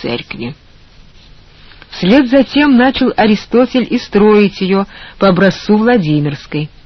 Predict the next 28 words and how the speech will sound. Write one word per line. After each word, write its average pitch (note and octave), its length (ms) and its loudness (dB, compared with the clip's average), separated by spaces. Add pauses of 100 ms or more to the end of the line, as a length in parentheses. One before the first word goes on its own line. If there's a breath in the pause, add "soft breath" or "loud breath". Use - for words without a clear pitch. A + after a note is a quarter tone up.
(800 soft breath)
С - 100 -6
удовольствием A3+ 680 2
заметил A#3+ 520 2
он, C4+ 140 2
что - 280 0
тип G#3+ 360 -2
её C4 160 0
находится A#3+ 560 -2
в B3 80 0
Венеции, A3 800 0 (640 loud breath)
именно C4 500 4
церковь G#3+ 500 -2
святого G#3 480 0
Марка. F3+ 500 0 (1200)
Но F#3 180 4
перелом — G3+ 600 2 (580 soft breath)
сделанный F#3+ 540 2
в - 20 2
нём F#3+ 240 4
победой F#3+ 520 2
религиозной F#3 720 2
воли F3 360 2
над D#3+ 180 -2
словолюбием F3+ 920 0
и F#3+ 80 0
лучшими F#3 440 0
его E3 200 0
надеждами, D#3+ 760 -2